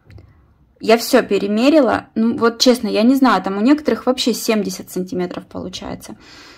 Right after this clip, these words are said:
Может быть, вы не такую пряжу покупаете. Скорее всего, у вас идет Alize Puffy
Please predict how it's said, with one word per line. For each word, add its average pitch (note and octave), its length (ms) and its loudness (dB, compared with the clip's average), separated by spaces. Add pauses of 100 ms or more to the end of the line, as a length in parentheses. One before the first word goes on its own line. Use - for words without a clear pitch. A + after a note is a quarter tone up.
(120)
Может D4 380 4
быть, C4+ 200 2
вы B3+ 260 0 (400)
не A3+ 180 2
такую A#3+ 380 0
пряжу F#3+ 460 0
покупаете. F#3 680 -8
Скорее G#3 340 -4
всего, B3 420 -2
у A#3+ 40 -2
вас A3+ 260 0
идет A3+ 260 -4
Alize A3 440 -4
Puffy B3 340 -8